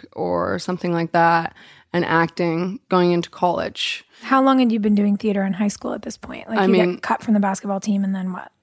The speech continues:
Speaker 1: And then I did a play at A C T, which is, like, a great local theater, but they <laughs> happened to be doing a play about volleyball called Volley Girls. And so they were like, "Well,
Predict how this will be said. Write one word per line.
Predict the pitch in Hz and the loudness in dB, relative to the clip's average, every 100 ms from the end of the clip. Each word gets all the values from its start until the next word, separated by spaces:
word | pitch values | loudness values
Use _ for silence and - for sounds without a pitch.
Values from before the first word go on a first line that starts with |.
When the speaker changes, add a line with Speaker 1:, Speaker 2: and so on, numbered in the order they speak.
| _ _ _ | _ _ _
Speaker 1:
And | 196 185 | 2 4
then | 180 175 175 170 170 - | 6 4 4 2 0 0
I | - 170 170 | 2 2 2
did | 165 170 | -2 -4
a | 170 | -6
play | - 175 175 | -2 -2 -2
at | - | -2
A | 170 | -4
C | 165 190 | -4 -8
T, | - 185 175 180 226 247 _ | -8 0 2 4 0 -4 _
which | 175 175 | -12 -10
is, | 165 | -4
like, | 175 165 170 | -4 -4 -6
a | 165 - - | -10 -16 -4
great | 175 180 175 170 - - _ _ - | 2 4 6 2 -2 -16 _ _ -8
local | 170 165 170 170 | -2 0 0 -2
theater, | 180 175 170 | 0 0 0
but | 160 | -2
they | 170 | -6
<laughs> | 170 202 | -4 -4
happened | 180 180 165 | 0 -2 0
to | 180 | 0
be | 160 | 0
doing | 160 156 | 0 -2
a | 160 | -4
play | 180 156 | -2 -2
about | 160 - - | -2 -4 -2
volleyball | 135 175 196 214 285 - - | 0 0 -2 -2 -4 -8 -4
called | 160 156 | -4 0
Volley | 156 156 | 2 2
Girls. | 170 175 208 185 | 2 2 2 -2
And | 170 | -4
so | 170 | -4
they | 160 | -2
were | |
like, | 156 156 | -2 0
"Well, | 175 170 165 165 | 2 4 2 -2